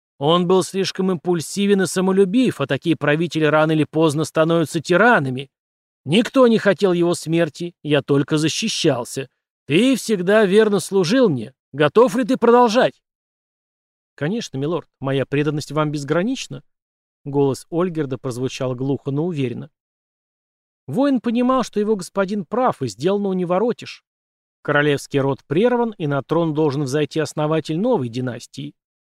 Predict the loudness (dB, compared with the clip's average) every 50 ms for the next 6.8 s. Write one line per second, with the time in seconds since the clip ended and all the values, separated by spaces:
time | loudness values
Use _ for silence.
0 | _ _ 0 2 2 2 2 0 2 0 -2 -2 -2 -4 -4 -2 -2 -2 -2 -2
1 | -2 -2 -2 -2 -2 -2 0 0 0 0 0 0 2 2 2 0 0 -2 -4 -4
2 | -4 -2 0 0 0 0 -2 -4 -4 -4 -6 -6 -4 -4 -4 -2 -2 -4 -2 -4
3 | -4 -6 -2 -2 -2 -4 -4 -6 -14 -20 -20 _ _ _ _ _ _ _ _ _
4 | _ -4 -2 -2 -2 -2 -2 -4 -6 -4 -2 -4 -4 -4 -4 -6 -4 -2 -2 -4
5 | -2 -2 0 0 2 2 0 0 -2 -2 -2 -2 0 0 2 2 0 -2 -4 -6
6 | -6 -4 -2 -2 -2 -2 -2 -2 -4 -4 -4 -4 -4 -4 -6 -8